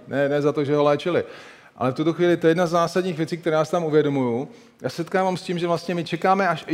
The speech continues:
H R připraví program na vzdělávání talentů, na rozvoj zaměstnanců a všechno. Jo. To je prostě pro mě absolutně stopa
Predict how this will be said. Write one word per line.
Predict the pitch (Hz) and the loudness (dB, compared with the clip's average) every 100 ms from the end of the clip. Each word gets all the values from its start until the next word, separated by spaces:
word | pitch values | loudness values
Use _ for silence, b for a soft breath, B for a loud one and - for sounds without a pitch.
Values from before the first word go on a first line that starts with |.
| 160 | 0
H | 170 | 0
R | |
připraví | 165 165 170 170 | 0 0 0 2
program | 160 151 160 160 | 2 2 2 2
na | |
vzdělávání | 143 139 147 147 143 113 | 0 2 4 4 2 2
talentů, | - 160 165 165 160 151 151 | 0 2 2 -2 0 0 2
na | 147 | 2
rozvoj | 139 131 127 | 2 2 0
zaměstnanců | 120 156 160 147 147 139 143 | 0 0 0 -2 -4 -2 -4
a | |
všechno. | 127 127 - - b b b _ | -4 -6 -8 -12 b b b _
Jo. | - 85 - b b b _ _ _ _ _ _ _ _ _ _ _ _ | -18 -16 -18 b b b _ _ _ _ _ _ _ _ _ _ _ _
To | 135 | -8
je | 131 | -8
prostě | 127 - | -8 -6
pro | 120 127 | -4 -2
mě | 135 | -2
absolutně | - 113 - 127 139 | -2 -6 -4 -4 -4
stopa | 127 127 - 131 135 127 | -6 -8 -2 0 0 -4